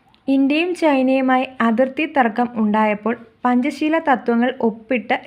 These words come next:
വർഷമേത്? ആൻസർ ആയിരത്തി തൊള്ളായിരത്തി അൻപത്തി നാല്. അടുത്ത ചോദ്യം, ആരുടെ ജന്മദിനമാണ്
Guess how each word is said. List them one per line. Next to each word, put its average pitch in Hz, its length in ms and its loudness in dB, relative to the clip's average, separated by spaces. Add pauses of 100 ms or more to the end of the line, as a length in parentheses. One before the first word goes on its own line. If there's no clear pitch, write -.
(120)
വർഷമേത്? 226 840 0 (720)
ആൻസർ 233 440 2
ആയിരത്തി 233 460 0
തൊള്ളായിരത്തി 214 580 0
അൻപത്തി 196 400 -2
നാല്. 254 380 -2 (920)
അടുത്ത 226 280 0
ചോദ്യം, 254 500 0 (360)
ആരുടെ 277 520 2
ജന്മദിനമാണ് 247 1000 0